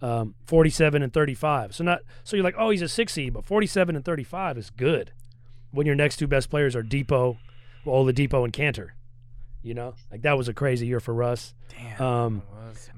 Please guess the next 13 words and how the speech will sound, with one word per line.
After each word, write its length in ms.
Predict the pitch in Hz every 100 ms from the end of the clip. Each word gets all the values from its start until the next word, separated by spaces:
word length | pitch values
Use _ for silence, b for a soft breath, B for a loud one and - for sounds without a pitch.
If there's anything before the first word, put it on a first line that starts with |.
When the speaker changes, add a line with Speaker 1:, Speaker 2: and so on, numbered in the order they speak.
| -
Speaker 1:
I 160 | 202 220
went 180 | 220
with 160 | 170 165
a 100 | 156
Harden 340 | 147 165 151
year, 300 | 143 147 151
but 160 | 139 143
it 40 |
was 160 | 139 123
Harden 360 | 123 170 156 151
eighteen 440 | 147 151 147 139
nineteen 420 | 143 165 - 131
year, 320 | 120 113 113